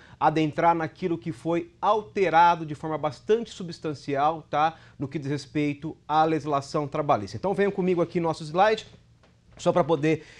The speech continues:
relembrar vocês. Nós estamos, então, diante do, no, do curso Nova Reforma Trabalhista, Aspectos Práticos da M P novecentos e cinco, como eu disse, né, curso esse organizado pela esa,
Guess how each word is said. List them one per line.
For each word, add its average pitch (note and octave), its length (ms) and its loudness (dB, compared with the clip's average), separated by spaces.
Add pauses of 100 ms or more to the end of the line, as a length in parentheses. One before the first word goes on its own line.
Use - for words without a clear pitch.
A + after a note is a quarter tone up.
relembrar D3 560 4
vocês. G#3+ 520 0
Nós D3+ 140 6
estamos, F3+ 360 2
então, E3+ 240 0
diante D#3+ 320 -2
do, D3+ 80 -4
no, D3+ 400 0
do C#3+ 100 -4
curso D#3 480 -2
Nova E3 400 6
Reforma D3 280 -4
Trabalhista, F3+ 640 -2 (380)
Aspectos D#3 540 6
Práticos D3 760 2 (300)
da D#3 200 6
M E3 120 4
P D3+ 200 0
novecentos D3 400 -4
e G3 40 -12
cinco, A#3 320 -2
como F3+ 220 0
eu D#3+ 60 2
disse, G3+ 360 -2
né, E3 160 2
curso D#3+ 460 -6
esse E3 160 -4
organizado C#3+ 560 -4
pela D#3 340 0
esa, E3 360 0